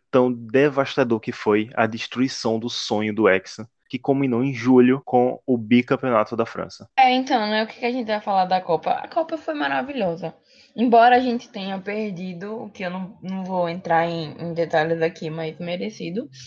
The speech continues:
Speaker 2: É, <laughs> foi um evento sensacional, né? Tipo, a Copa do Mundo eu acho sempre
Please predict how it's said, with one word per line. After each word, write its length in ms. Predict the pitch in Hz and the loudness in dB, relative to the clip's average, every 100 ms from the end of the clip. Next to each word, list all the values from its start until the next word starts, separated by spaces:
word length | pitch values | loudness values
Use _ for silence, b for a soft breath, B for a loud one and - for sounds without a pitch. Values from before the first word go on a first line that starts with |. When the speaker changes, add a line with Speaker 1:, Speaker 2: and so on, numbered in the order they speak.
| B B B B B | B B B B B
Speaker 2:
É, 360 | 202 214 220 240 | 4 6 8 6
<laughs> 400 | 262 254 247 226 B B B B B B - | 4 0 -2 -6 B B B B B B -8
foi 240 | - 277 359 | 4 4 6
um 380 | 508 480 480 | 4 6 4
evento 340 | 339 247 294 294 _ - | 2 -2 -4 -12 _ -6
sensacional, 680 | 311 311 277 247 180 175 | -4 -4 -4 -6 -4 -4
né? 180 | 220 220 | -2 -4
Tipo, 380 | 226 208 196 233 | -6 -12 -10 -4
a 100 | 233 | -4
Copa 240 | 254 302 262 | -2 -4 -4
do 60 | |
Mundo 220 | 262 233 | -4 0
eu 80 | 233 | 4
acho 200 | 233 247 | 4 2
sempre 680 | 247 226 220 233 240 226 220 | -6 -8 -6 -4 -4 -4 -8